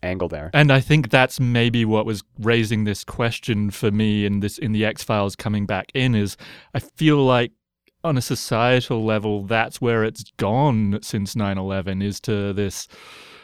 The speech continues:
Speaker 2: you know, while it's fun to think about chemtrails and reptilian overlords and these things, particularly if the reptiles are flying the planes, there's, it's, there's this really unpleasant feeling to the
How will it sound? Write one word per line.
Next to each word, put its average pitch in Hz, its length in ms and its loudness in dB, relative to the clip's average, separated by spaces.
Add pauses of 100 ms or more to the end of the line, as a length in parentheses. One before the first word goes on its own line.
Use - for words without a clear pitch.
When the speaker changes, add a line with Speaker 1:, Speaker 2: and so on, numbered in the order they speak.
(380)
Speaker 2:
you 165 120 -4
know, 123 180 0
while 135 380 4
it's 123 180 0
fun 143 520 4
to 117 280 2
think 107 260 -2
about 110 280 0
chemtrails 107 640 0
and 104 140 -2
reptilian 107 540 0
overlords 104 720 0
and 101 380 -2
these 104 240 -4
things, 104 360 -4
particularly - 420 -6
if - 80 -8
the 110 100 -6
reptiles 104 320 -2
are 95 60 -6
flying 107 260 -2
the 101 80 0
planes, 113 320 0 (320)
there's, 131 480 8 (840)
it's, 135 340 0 (200)
there's 131 200 2
this 120 180 -2
really 131 540 4
unpleasant 113 800 0
feeling 110 840 0
to 107 440 0
the 110 200 -6